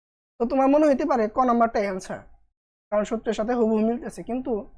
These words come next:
ঝামেলা আছে একটু। কি? ওইখানে ভূমি ছিল কি? বি, আর বাহু, মানে সমান সমান বাহু ছিল এ, তবে এখানে তো তার উল্টা,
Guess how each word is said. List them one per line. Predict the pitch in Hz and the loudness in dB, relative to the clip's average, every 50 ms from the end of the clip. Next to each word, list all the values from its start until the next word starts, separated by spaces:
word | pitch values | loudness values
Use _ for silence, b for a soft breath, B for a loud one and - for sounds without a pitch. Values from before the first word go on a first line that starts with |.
| - - - | -20 -20 -14
ঝামেলা | - 190 190 202 208 208 185 165 | -8 -6 -4 -2 -2 -2 -2 -4
আছে | - - | -8 -12
একটু। | 147 - - 170 - _ _ _ _ _ _ _ _ _ _ _ _ _ _ _ _ _ _ _ _ - | -18 -18 -20 -20 -20 _ _ _ _ _ _ _ _ _ _ _ _ _ _ _ _ _ _ _ _ -2
কি? | 226 269 320 427 - - - b b b b b _ - | 0 0 0 -2 -4 -10 -20 b b b b b _ 0
ওইখানে | 220 233 226 320 311 302 | 2 2 2 4 4 4
ভূমি | 269 214 196 240 262 311 285 - | 4 4 4 2 2 2 0 0
ছিল | 240 226 202 | -2 -2 -2
কি? | - - 180 - - - _ _ _ - _ _ _ _ _ _ - | -2 -6 -12 -16 -16 -20 _ _ _ -20 _ _ _ _ _ _ -4
বি, | 202 233 247 262 285 311 453 - - - - _ _ _ _ _ - | 0 2 4 4 4 2 0 -4 -12 -20 -20 _ _ _ _ _ 0
আর | 196 - 196 196 196 214 - - - - - - - | 2 4 4 4 2 -2 -4 -10 -18 -20 -14 -6 0
বাহু, | 196 214 226 226 226 233 226 214 214 | 2 4 4 4 2 0 0 0 0
মানে | 220 220 208 | 0 0 0
সমান | - - 269 285 277 | 0 -2 0 0 0
সমান | 262 254 240 247 247 | 0 0 0 2 2
বাহু | 247 240 | 2 2
ছিল | 233 - 262 - - - 330 302 | 0 -2 -4 -6 -6 -6 -6 -6
এ, | 240 196 208 - - - - - - - | -6 -6 -8 -10 -16 -18 -16 -14 -8 -2
তবে | 254 233 233 | 2 2 2
এখানে | 240 311 285 269 269 | 4 2 0 0 0
তো | 240 | 0
তার | 240 254 254 - 339 | 0 0 0 0 2
উল্টা, | 349 359 359 226 202 | 0 0 0 -2 -6